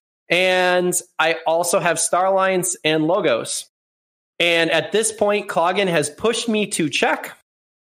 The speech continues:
And I look at my hand and go, Yes, I can take him off check with my Logos. I can play Edi and basically push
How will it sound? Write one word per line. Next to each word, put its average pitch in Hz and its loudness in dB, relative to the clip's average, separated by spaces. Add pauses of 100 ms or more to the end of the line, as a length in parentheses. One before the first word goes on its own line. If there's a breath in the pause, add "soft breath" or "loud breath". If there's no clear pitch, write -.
(120)
And 170 2
I 165 2
look 202 0
at 190 0
my 180 2
hand 185 0
and 175 0
go, 160 0
Yes, 185 -2
I 143 2
can 135 -2
take 151 0
him 143 0
off 135 -2 (760)
check - -2 (280 loud breath)
with 135 0
my 131 2
Logos. 156 0
I 123 0
can 131 0
play 131 0
Edi 165 2
and 135 0
basically 131 0
push 139 -2